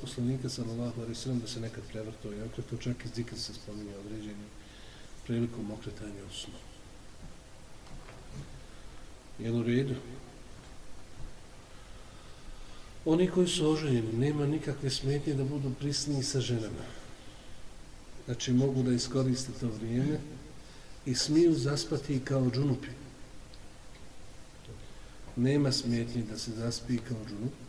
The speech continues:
ali preporučljivo je da se uzme abdest. Poslanik sallallahu alejhi ve sellem bi, ako ne bi se okupao prije spavanja, onda bi uzeo samo abdest. Ali ako bi čovjek zaspao onako,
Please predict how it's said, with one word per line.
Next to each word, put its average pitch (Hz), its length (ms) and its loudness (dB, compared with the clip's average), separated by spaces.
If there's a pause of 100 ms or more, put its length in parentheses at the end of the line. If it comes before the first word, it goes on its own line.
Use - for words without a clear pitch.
(1900)
ali 165 420 6 (140)
preporučljivo 135 760 4
je 135 80 4
da 123 140 2
se 127 140 2
uzme 123 300 6
abdest. 120 500 0 (220)
Poslanik 110 340 -4
sallallahu 113 320 -2
alejhi 110 80 -4
ve 110 40 -2
sellem 110 100 -4
bi, 120 60 -4
ako 123 120 -4
ne 117 120 2
bi 110 100 -4
se - 160 -4
okupao 131 440 0
prije 117 260 0
spavanja, 123 600 2
onda 123 160 6
bi 120 180 4
uzeo 120 240 2
samo 110 320 -2 (640)
abdest. 117 440 -2 (380)
Ali 165 180 6
ako 180 160 2
bi 160 100 2
čovjek 165 260 6
zaspao 147 480 2
onako, 135 380 2